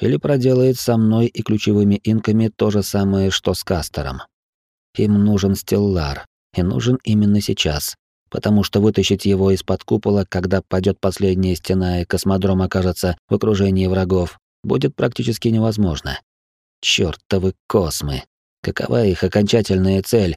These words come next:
помимо декларируемой защиты Земли от осколков? Почему они торчат на орбите, не допуская к себе никого? Я глубоко вздохнул, пытаясь просчитать события. Требовалось действовать нестандартно. Кастер был прав,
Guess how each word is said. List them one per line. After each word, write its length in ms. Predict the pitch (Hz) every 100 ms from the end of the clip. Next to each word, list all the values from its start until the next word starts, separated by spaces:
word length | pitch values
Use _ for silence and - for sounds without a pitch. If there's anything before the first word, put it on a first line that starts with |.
| -
помимо 380 | - 101 101 98
декларируемой 840 | 95 98 101 104 101 98 98 98 95
защиты 480 | 101 95 107 101
Земли 300 | 92 98 95
от 160 | 95 90
осколков? 600 | 98 - 95 - 78 - _ _ _ _
Почему 440 | - - 143 147
они 240 | 110 113 107
торчат 440 | 110 104 120 110
на 180 | 107 107
орбите, 400 | 107 123 123 104
не 120 | 101
допуская 560 | 98 107 101 110 104 95
к 60 |
себе 260 | - 101 98
никого? 480 | 95 104 98 78 - - _ _ _ _ _ _
Я 120 | -
глубоко 400 | 95 98 98 98
вздохнул, 580 | 87 85 87 101 107 98 - _
пытаясь 460 | - - 92 95 -
просчитать 560 | - - 95 - 120
события. 640 | - 90 80 76 71 65 - _ _ _ _ _ -
Требовалось 560 | 98 95 92 92 85
действовать 580 | 104 98 - 92 92 90
нестандартно. 800 | 92 - 92 92 82 - 73 - _ _ _ _
Кастер 380 | 147 120 123 120
был 180 | 120 117
прав, 440 | 123 90 69